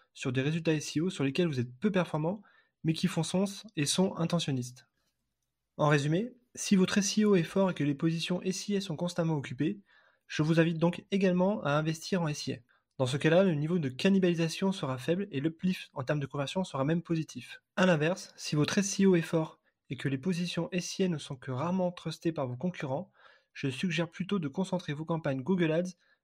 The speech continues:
là où côté S I O vous pêchez. Une fois cela posé, comment calculer un taux de cannibalisation et comment l'intégrer dans la mesure de ces campagnes ?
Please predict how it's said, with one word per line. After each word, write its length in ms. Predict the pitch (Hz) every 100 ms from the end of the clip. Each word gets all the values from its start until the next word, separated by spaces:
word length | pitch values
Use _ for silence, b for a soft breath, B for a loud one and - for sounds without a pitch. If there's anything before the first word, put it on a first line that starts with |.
| -
là 180 | 165 175
où 20 |
côté 360 | 170 165 165
S 180 | 165 -
I 80 | 180
O 80 | 190
vous 140 | 180
pêchez. 340 | 175 147 - - _ _ _ _ _ _ -
Une 80 |
fois 140 | 165 202
cela 240 | 196 175
posé, 480 | 165 170 151 202 - _ -
comment 220 | - 208
calculer 380 | 202 180 - 202
un 160 | 190 160
taux 160 | 190
de 80 | 165
cannibalisation 800 | 131 196 196 185 160 156 - 185
et 80 | 185
comment 220 | - 175
l'intégrer 400 | 180 175 175 185
dans 100 | 185
la 80 | 147
mesure 240 | 147 156
de 60 | 180
ces 100 | 156
campagnes ? 460 | 147 127 139 180